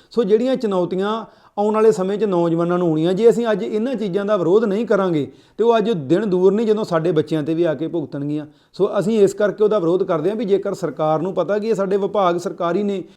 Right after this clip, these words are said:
ਇਹਨਾਂ ਵਿਭਾਗਾਂ ਨੂੰ ਚਲਾਉਣਾ ਵੀ ਆ, ਲੋਕਾਂ ਨੂੰ ਸਫ਼ਰ ਸਹੂਲਤਾਂ ਵੀ ਦੇਣੀਆਂ, ਕਿਉਂ ਨਾ ਕੋਈ ਸਰਵਿਸ ਰੂਲ ਬਣਾਇਆ ਜਾਵੇ।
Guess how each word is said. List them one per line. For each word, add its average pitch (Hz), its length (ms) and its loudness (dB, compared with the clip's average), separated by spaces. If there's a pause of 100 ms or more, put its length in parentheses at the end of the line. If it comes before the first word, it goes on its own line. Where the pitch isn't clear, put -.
(140)
ਇਹਨਾਂ 220 200 -2
ਵਿਭਾਗਾਂ 202 380 2
ਨੂੰ 190 100 -4
ਚਲਾਉਣਾ 180 400 0
ਵੀ 220 120 -2
ਆ, 214 80 0
ਲੋਕਾਂ 190 280 0
ਨੂੰ 196 100 -6
ਸਫ਼ਰ 175 260 -2
ਸਹੂਲਤਾਂ 180 360 -2
ਵੀ 175 80 -4
ਦੇਣੀਆਂ, 151 360 -2 (340)
ਕਿਉਂ 226 280 6
ਨਾ 277 100 4
ਕੋਈ 254 160 2
ਸਰਵਿਸ 156 340 2
ਰੂਲ 160 140 2
ਬਣਾਇਆ 190 280 0
ਜਾਵੇ। 156 360 -2